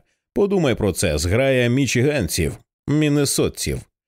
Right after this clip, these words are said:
Він знизав плечима і махнув обома руками, показуючи, що йому це однаково. "Доволі нахабно для хлопця з Небраски. Я можу замовити чартерний літак", сказав я. "Наприклад, Гольфстрім. Орендувати цілий поверх у Ріц-Карлтоні,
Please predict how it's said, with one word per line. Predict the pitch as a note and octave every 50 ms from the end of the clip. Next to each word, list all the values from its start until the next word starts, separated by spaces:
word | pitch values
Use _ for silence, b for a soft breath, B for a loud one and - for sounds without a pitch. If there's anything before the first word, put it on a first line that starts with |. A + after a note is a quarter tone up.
| _ _ _ _ _ _
Він | F#3 G3 A3 G#3+ F#3
знизав | C#3 C3+ C#3+ C3 A2+ A2+ G2
плечима | - A2+ A2 G2+ - - G#3 F#3 E3+
і | C#3+
махнув | A#2 G#2 G2 - - C3+ B2+ A2+
обома | G#2 F2+ F#2+ F#2+ G2+ G2
руками, | G2 B2 B2+ - F3 D#3 A2+ F2 E2 D#2
показуючи, | - E2 - - C#3 C#3 B2 C3+ C3 A2+ - A#2
що | G2+ - - G2+ F2
йому | D#2+ E2 G2+ A#2 A2
це | - - G2
однаково. | G2 F#2+ E2 F2 D#2+ C2 - - - A#1 - B1 - _ _ _ _ _ _ _ _ _
"Доволі | A#3+ A#3+ F#3 F#3 F#3+ E3+ D3+ C3+
нахабно | C3 G#2+ F2+ - C3+ C#3 B2 A#2 G#2+ G#2
для | E2+ F2+ E2+
хлопця | E2 - A#2 A#2 G#2+ E2+ - A2+ G2+
з | G2+
Небраски. | C3+ C#3 - F#2+ E2 - - - - - - - - _ _ _ _ _
Я | - - - E3 D#3
можу | D#3 D#3+ E3 D#3 C3+ C#3+
замовити | B2+ C3 C3 C3+ D3 D3 C#3+ C3+ C3 C#3+ B2
чартерний | - - C3 A#2+ A#2+ C#3 B2+ B2+ C#3 C#3
літак", | D3+ F#3 F#3 - F3 A2 -
сказав | - - - D2+ - F2 D#2 C#2
я. | D2+ D#2 C#2+ - - - - _ _ _ _ _ _
"Наприклад, | C3+ A2 F2+ - F2+ G2 A#2+ - F3+ E3 D3+ - -
Гольфстрім. | - A#2+ C3 G3 A3 B2+ D#2 - - - - E2+ D#2 C#2 C2 - - _ _ _ _ _ -
Орендувати | G#3+ G#3 G3+ G3 F#3 G3 G#3+ G#3+ G3 - C3
цілий | A#2 - E3+ E3 D3 B2+
поверх | - - D3 D3+ C#3+ B2+ A2 - B2
у | B2 A#2+ A#2+
Ріц-Карлтоні, | A#2+ A#2+ A#2+ - - - - F3+ D3+ A2 E2+ E2 - - E2 D2+ D2 C2+ -